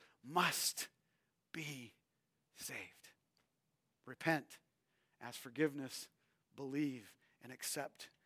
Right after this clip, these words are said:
the gift of forgiveness that comes from Jesus Christ himself. So number one is the same as last week.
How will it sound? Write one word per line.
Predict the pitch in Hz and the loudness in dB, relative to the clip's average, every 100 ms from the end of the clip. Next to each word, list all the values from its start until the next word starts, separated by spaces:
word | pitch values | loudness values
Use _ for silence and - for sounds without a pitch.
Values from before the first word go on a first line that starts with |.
| _ 127 | _ -14
the | |
gift | 107 139 - | -6 -6 -6
of | 127 | -14
forgiveness | - 117 131 123 120 117 | -14 -12 -8 -8 -8 -10
that | 131 - | -12 -12
comes | 127 117 110 - _ _ _ | -10 -10 -12 -16 _ _ _
from | 127 107 | -14 -10
Jesus | 127 110 101 110 - - | -10 -10 -14 -18 -20 -8
Christ | 147 117 - | -4 -4 -8
himself. | 117 - 117 113 - - - | -14 -10 -10 -12 -16 -16 2
So | 185 | 10
number | 220 220 | 12 12
one | 208 262 226 | 12 12 12
is | 160 | 6
the | 160 | 6
same | 208 202 | 8 8
as | 185 175 | 8 8
last | 160 - | 8 8
week. | 147 120 | -2 -8